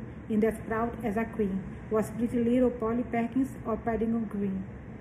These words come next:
Ela voltou ao trabalho, cortou o tecido e marcou as pences. Segundo verso, bem, segundo verso, bem alto, todos juntos. "Her eyes were as black as the pips of a pear.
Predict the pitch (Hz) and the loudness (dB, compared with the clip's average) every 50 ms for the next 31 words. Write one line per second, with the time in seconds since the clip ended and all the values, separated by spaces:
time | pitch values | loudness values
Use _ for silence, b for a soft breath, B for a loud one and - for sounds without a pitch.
0 | B B B B B - 214 220 214 220 202 - 220 202 190 - 202 196 180 180 | B B B B B 0 2 4 4 2 2 2 0 -2 -2 -2 -4 -4 -4 -4
1 | 185 185 185 202 220 254 254 - - - - - 240 226 - 240 226 226 220 202 | -4 -4 -4 -2 -4 -4 -6 -6 -10 -10 -4 -2 -2 2 2 2 2 4 2 0
2 | - - - 214 220 220 220 226 233 220 - - 240 240 226 - - - 202 190 | 0 -2 -2 0 0 2 2 2 2 0 0 2 2 2 2 0 -2 -4 -2 -2
3 | 185 180 - - - - - - - - - - 247 233 - 202 214 214 208 202 | -2 -4 -6 -8 -8 -8 -8 -10 -10 -10 -4 2 2 4 4 4 2 2 2 2
4 | 202 196 190 190 180 - - - - - - - 226 240 262 285 285 - - 240 | 2 0 -2 -4 -6 -8 -12 -12 -12 -10 -4 -2 0 2 2 2 0 0 -2 -2
5 | 220 262 254 233 - - 226 233 240 240 226 196 208 202 190 170 - 208 220 311 | 0 0 -2 -2 -2 0 2 2 2 2 2 2 0 0 0 -2 -4 -2 0 2
6 | 320 302 247 202 190 185 175 - - - - - - - - - - - - 226 | 4 4 2 2 0 -4 -6 -8 -12 -14 -14 -14 -14 -14 -14 -14 -8 -2 0 0
7 | 233 214 247 233 - - 196 185 180 170 - 208 175 - - - - - B B | 0 0 -2 -4 -4 -6 -6 -6 -6 -8 -8 -12 -12 -12 -12 -14 -14 -14 B B
8 | B B B B B B - - 220 214 214 208 208 226 247 269 277 - 254 240 | B B B B B B 0 2 4 4 4 4 2 2 2 0 0 0 0 0
9 | 226 220 220 208 190 196 208 214 233 247 - 247 - 233 214 - - 247 240 - | 0 0 0 0 0 0 0 0 0 0 0 0 0 0 -2 0 0 -2 -2 0
10 | - 233 214 233 - - - 202 202 196 196 | -2 -2 -2 -2 -4 -4 -4 -4 -2 -2 -2